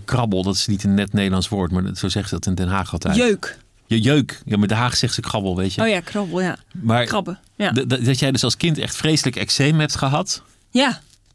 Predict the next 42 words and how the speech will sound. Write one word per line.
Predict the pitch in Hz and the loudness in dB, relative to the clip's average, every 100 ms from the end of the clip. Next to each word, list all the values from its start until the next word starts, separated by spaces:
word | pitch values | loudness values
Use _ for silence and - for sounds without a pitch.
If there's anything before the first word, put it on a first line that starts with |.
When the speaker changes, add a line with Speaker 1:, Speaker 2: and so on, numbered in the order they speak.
| _ _ _ _ _ | _ _ _ _ _
Speaker 1:
Wa-, | - 113 107 | -2 -2 0
wa-, | 117 | 0
waardoor | 101 113 117 113 | 0 0 2 0
je, | 104 | 0
waardoor | 101 107 110 | -2 0 0
je | 107 | 0
echt | 107 - - - _ | -4 -4 -8 -10 _
de | 113 | -4
hele | 104 135 135 | 2 2 2
dag | 117 | 0
discipline | - 113 - - 131 147 | 0 0 2 2 2 4
moest | 143 131 - | 4 2 2
hebben | 127 127 - | 2 2 0
om | 117 | 2
maar | 107 | 4
niet | 107 131 151 - - _ _ _ _ _ _ - - - - - - - | 4 2 0 -6 -10 _ _ _ _ _ _ -20 -12 -10 -8 -8 -8 -2
te | 123 | 0
jeuken, | 104 90 220 | 2 2 2
Speaker 2:
krab-, | 247 | 0
Speaker 1:
te | 240 | 0
krabbelen. | 233 240 214 156 | 0 0 0 -2
Speaker 2:
ja. | 143 - | -4 -2
Nou, | 240 240 | 0 2
dat | 285 | 2
was | 302 311 | 2 2
die | 285 269 | 2 2
tijd | 262 285 269 | 0 0 0
dat, | 240 233 240 | -2 -2 -2
ehm, | 233 226 226 | 0 2 0
tenminste | 214 - 165 165 160 | -2 -4 -4 -4 -6
tijd, | - 170 214 233 - | -6 -4 -4 -6 -10
dat | 214 | -8
was | 226 214 | -6 -4
de, | 208 196 | -6 -4
dat | 208 208 | -6 -4
was | 208 | -4
wel | 214 | -2
echt | 208 214 | -4 -4
de | 190 170 | -4 -4
Twitter-tijd. | - 294 - 170 180 147 147 151 - - - - - - | 0 0 0 -2 0 -2 -2 -4 -6 -10 -20 -20 -20 -18
Qua | - 196 190 190 | -4 0 2 0
dat | 196 | -2